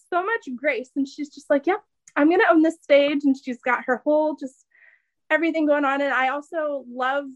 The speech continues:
that she does cross into that pop country genre. And now what I'm currently working on is more on the country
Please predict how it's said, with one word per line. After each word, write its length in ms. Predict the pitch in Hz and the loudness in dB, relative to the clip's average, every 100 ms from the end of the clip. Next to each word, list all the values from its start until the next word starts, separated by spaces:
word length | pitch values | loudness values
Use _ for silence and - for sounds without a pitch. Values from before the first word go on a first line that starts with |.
| - | -6
that 240 | 269 247 - _ _ | -4 -4 -8 _ _
she 240 | - - 330 | -12 -6 -2
does 340 | 294 349 330 | 0 -2 -4
cross 400 | - - 285 302 | -10 -8 -6 -4
into 240 | 311 311 302 | 0 0 0
that 180 | 226 - | -2 -4
pop 260 | - 262 277 | -4 -6 -4
country 420 | - 311 294 285 | -2 0 0 0
genre. 520 | 233 294 440 226 214 - | 2 2 4 4 2 2
And 340 | 262 262 262 - _ _ _ _ _ | 2 2 0 -4 _ _ _ _ _
now 200 | 330 320 | 2 4
what 140 | 320 339 | 4 0
I'm 120 | 330 | -4
currently 400 | - 381 359 349 | -8 -10 -8 -6
working 320 | 330 330 339 | -6 -4 -2
on 160 | 302 285 | 0 0
is 180 | 294 | 0
more 180 | 277 285 | 0 -2
on 120 | 285 | -4
the 60 | 247 | -6
country 680 | - 415 571 285 226 262 | -4 -4 -4 -2 -2 -4